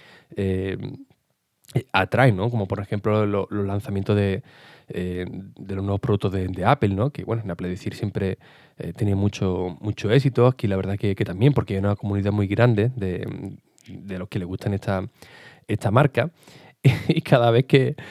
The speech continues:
que ocurre algo así, pues oye, pues, pues siempre fallo, ¿no? Y también ocurrió ayer, que ya visteis por redes sociales, donde, eh, os enseñé una, un-, una foto, ¿no? De, de, con una, con una bolsa de, de, de Apple, que lógicamente contenía,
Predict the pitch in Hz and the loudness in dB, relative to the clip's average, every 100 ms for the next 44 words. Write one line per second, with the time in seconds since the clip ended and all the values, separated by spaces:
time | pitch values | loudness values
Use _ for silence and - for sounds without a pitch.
0 | - - 131 127 127 120 120 123 127 113 | -18 0 4 6 8 8 8 6 6 4
1 | 98 113 101 104 104 - 107 - 123 110 | 4 4 4 2 0 2 2 6 6 6
2 | 101 131 120 98 98 123 104 98 107 104 | 2 4 6 4 0 0 -2 -4 -2 2
3 | 107 123 123 120 117 117 110 110 123 131 | 6 6 6 4 6 6 6 6 6 6
4 | - 98 95 101 - 110 110 104 107 98 | 2 -2 0 0 0 0 2 2 2 0
5 | 107 135 123 113 104 98 98 - - - | 0 4 4 4 2 0 -4 -10 -20 -20
6 | - 87 95 101 - 98 101 101 98 95 | -10 -6 -2 -2 0 0 2 2 2 0
7 | 95 98 - - 104 - 104 95 107 - | -4 -8 -12 -6 -4 -2 -2 -4 -2 4
8 | 123 101 104 113 98 - - 95 98 90 | 6 6 2 2 0 -2 -10 -10 -10 -8
9 | 90 - - 98 - - - 151 - 101 | -8 -10 -12 -12 -12 -18 -18 -18 -18 -18
10 | _ _ - 95 101 104 - - 101 98 | _ _ -8 -4 -2 -4 -6 -10 -6 -4
11 | 104 - 98 98 92 - - - - 101 | -2 0 0 0 -2 -6 -18 -20 -8 -6
12 | 85 87 117 - 110 - 92 110 101 101 | -4 2 2 4 0 0 -2 -2 0 0
13 | 101 101 101 98 101 98 95 | -2 -2 -2 -2 -2 -2 -4